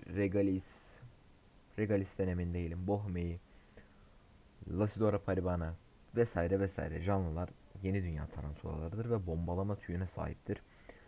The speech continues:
E, canlıyı strese soktuğunuzda ısırmaktan ziyade bombalamayı tercih ederler.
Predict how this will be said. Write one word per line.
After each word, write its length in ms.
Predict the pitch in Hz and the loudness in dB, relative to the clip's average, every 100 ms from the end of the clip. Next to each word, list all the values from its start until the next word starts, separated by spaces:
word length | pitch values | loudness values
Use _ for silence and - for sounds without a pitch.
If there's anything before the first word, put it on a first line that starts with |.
| - - - - - - | -20 -20 -20 -20 -20 -10
E, 220 | - - - | -8 -6 0
canlıyı 320 | 98 110 104 | 2 2 0
strese 380 | - 95 92 - | -2 -6 -6 -8
soktuğunuzda 640 | 87 - 101 95 87 62 | -8 -6 -2 -2 -2 -6
ısırmaktan 720 | 53 - 95 95 101 - 131 | -8 -4 -2 -2 -4 0 2
ziyade 480 | 127 107 98 107 123 | 2 2 2 2 0
bombalamayı 580 | 98 90 85 90 95 104 | 0 0 0 0 0 -2
tercih 360 | - 80 80 78 | -2 -4 -2 -4
ederler. 400 | - 78 90 | -2 -2 -4